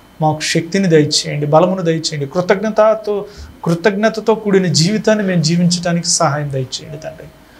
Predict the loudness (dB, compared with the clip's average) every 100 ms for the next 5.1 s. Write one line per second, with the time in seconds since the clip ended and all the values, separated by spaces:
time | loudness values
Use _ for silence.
0 | -20 -4 4 4 4 -2 -2 -2 -2 -2
1 | -2 -2 0 -2 -4 -6 -10 0 0 2
2 | 2 0 -2 -2 0 0 0 -2 -2 -6
3 | -10 -12 -12 -14 -20 _ -20 -20 _ _
4 | -16 -2 2 2 2 2 4 4 4 0